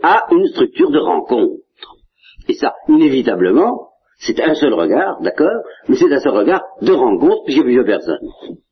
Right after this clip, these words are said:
Ça, c'est, c'est, c'est du bon sens, quoi. Et, elles se regardent,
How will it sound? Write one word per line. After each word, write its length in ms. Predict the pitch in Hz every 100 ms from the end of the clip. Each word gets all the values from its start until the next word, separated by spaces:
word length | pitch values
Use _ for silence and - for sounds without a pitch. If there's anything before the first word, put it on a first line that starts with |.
| _ _ 370
Ça, 200 | - - - - - -
c'est, 340 | - - 117
c'est, 0 |
c'est 840 | - - - - - - - - -
du 100 | 95
bon 180 | 90 113
sens, 380 | 170 190 - -
quoi. 140 | 98 - - - -
Et, 160 | - 127
elles 160 | 131 123
se 120 | -
regardent, 480 | 123 117 147 127 110